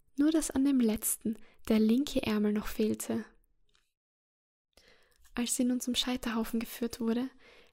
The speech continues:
legte sie die Hemden auf ihren Arm, und als sie oben stand und das Feuer eben sollte angezündet werden, so schaute sie sich um. Da kamen sechs Schwäne durch die Luft dahergezogen.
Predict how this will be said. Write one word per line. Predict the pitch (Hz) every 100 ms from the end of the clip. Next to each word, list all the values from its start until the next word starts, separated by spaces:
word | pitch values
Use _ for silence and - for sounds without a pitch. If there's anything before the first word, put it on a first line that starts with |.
| -
legte | 233 247 - -
sie | - 226
die |
Hemden | 226 - 226 - 226
auf | -
ihren | 226 220
Arm, | 233 226 240 269 - - _ _ - _ _ -
und | 247
als | 254 226
sie | -
oben | - 262 240
stand | - - 240 226 - _ _ _ _ - - -
und | 220
das | 220 -
Feuer | - 233 240 240
eben | - 240 277
sollte | 277 - 240 - -
angezündet | 240 247 233 - 220 220
werden, | 220 226 233 269 - _ - - - - _ -
so | - 226
schaute | - 233 240 -
sie | - 254
sich | 254 -
um. | 226 220 240 - - - - - - - - - - - -
Da | - -
kamen | - 226 220 240 254
sechs | 247 - 254 - -
Schwäne | 220 220 233
durch | 233
die | - 233
Luft | 220 - -
dahergezogen. | 202 233 220 214 - 220 220